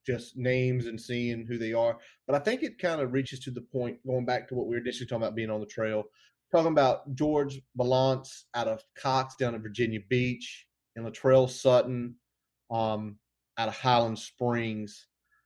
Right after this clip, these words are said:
Um, Balance dad's played here, you know, back in the nineteen eighties. Brother played baseball here at Tech. Six one linebacker. Latrell's an outside linebacker, six one, one ninety-five.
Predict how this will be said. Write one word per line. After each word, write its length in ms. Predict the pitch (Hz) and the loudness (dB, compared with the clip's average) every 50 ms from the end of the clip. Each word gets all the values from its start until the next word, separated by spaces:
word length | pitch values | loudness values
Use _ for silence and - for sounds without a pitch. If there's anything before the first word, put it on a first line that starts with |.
| _ _ | _ _
Um, 320 | 117 117 113 113 110 - - | -4 -2 -2 -2 -4 -6 -4
Balance 440 | 123 131 127 131 131 131 127 131 - | -2 0 2 4 4 2 2 0 4
dad's 360 | - 135 127 131 127 120 - | 6 6 8 8 6 4 0
played 340 | - - 131 127 127 127 120 | -2 0 2 2 2 2 0
here, 420 | 127 127 123 123 120 120 120 - - _ | 0 0 0 0 0 -2 -6 -10 -14 _
you 100 | 127 120 | -10 -8
know, 200 | 113 113 110 110 | -4 -4 -4 -4
back 300 | - 104 110 117 113 110 | -2 -2 0 0 0 0
in 60 | 120 113 | -2 -4
the 60 | 110 | -6
nineteen 500 | 110 107 110 110 - - - 113 110 110 | -4 -4 -4 -6 -6 -8 -8 -6 -2 0
eighties. 400 | 117 120 123 120 123 123 120 117 | 2 2 2 2 0 -2 -4 -6
Brother 300 | 120 - 117 110 110 107 | 0 2 4 4 4 2
played 380 | - - 117 110 110 110 107 | -2 -2 -2 -2 0 0 0
baseball 480 | 113 123 123 123 123 - 127 120 117 120 | 0 2 0 0 0 0 2 2 2 2
here 360 | 123 127 120 120 120 120 - _ _ _ _ _ _ _ _ _ | 2 0 0 -2 -4 -6 -8 _ _ _ _ _ _ _ _ _
at 140 | 117 110 - | -14 -14 -4
Tech. 380 | - 135 131 127 123 - - - _ _ _ _ _ _ _ _ | 2 4 6 6 6 4 0 -6 _ _ _ _ _ _ _ _
Six 280 | - - 151 131 - - | -4 -2 -2 -2 -2 0
one 360 | 147 143 139 135 135 131 127 | 2 4 4 4 4 2 2
linebacker. 800 | 131 135 135 135 135 131 139 131 131 131 131 139 131 127 123 - | 2 2 4 4 2 4 4 4 4 2 0 -2 -2 -4 -4 -6
Latrell's 720 | 123 120 - - 147 139 135 131 131 127 123 120 120 117 | -8 -10 -6 0 4 6 6 6 6 4 2 0 -4 -4
an 80 | 117 120 | -4 -4
outside 520 | 120 120 113 - - 143 135 131 127 127 | -2 -4 -4 -2 0 4 4 4 4 4
linebacker, 580 | 127 127 127 127 123 127 127 123 120 - 127 120 | 2 2 0 0 2 2 2 2 2 0 -4 -10
six 320 | - - 135 127 - - | -8 -6 -6 -8 -6 -6
one, 200 | 131 123 120 120 | -6 -4 -4 -4
one 140 | 120 117 117 | -6 -6 -6
ninety-five. 720 | 117 113 110 110 110 _ - 123 123 123 120 117 117 139 | -8 -8 -8 -10 -8 _ -2 0 0 0 0 0 -2 -2